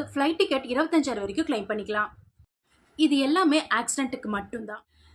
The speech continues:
மூணாவது சேவிங்ஸ் பிளான் பாத்தீங்கன்னா, எஃப் டி, அதாவது ஃபிக்ஸ்டு டெபாசிட். நிறைய பேருக்கு ஃபிக்ஸ்டு டெபாசிட் என்னன்னு தெரிஞ்சிருக்கும்.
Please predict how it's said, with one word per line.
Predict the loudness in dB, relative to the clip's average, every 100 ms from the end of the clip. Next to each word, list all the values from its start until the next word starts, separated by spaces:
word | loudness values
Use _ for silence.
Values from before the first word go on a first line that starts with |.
| -2
மூணாவது | 2 4 4 2 2
சேவிங்ஸ் | 0 0 -2
பிளான் | -4 -4 -4
பாத்தீங்கன்னா, | -6 -4 0 -2 -2
எஃப் | -4 -4 -4
டி, | -4 -2
அதாவது | 2 4 4 0
ஃபிக்ஸ்டு | -4 -4 -4 -4
டெபாசிட். | -2 -4 -2 -2 -2 -4 -10
நிறைய | -2 2 2
பேருக்கு | 0 -2 0
ஃபிக்ஸ்டு | 0 0 0
டெபாசிட் | 0 0 -2 -4
என்னன்னு | -6 -2 -2 -2
தெரிஞ்சிருக்கும். | -2 -2 -4 -4 0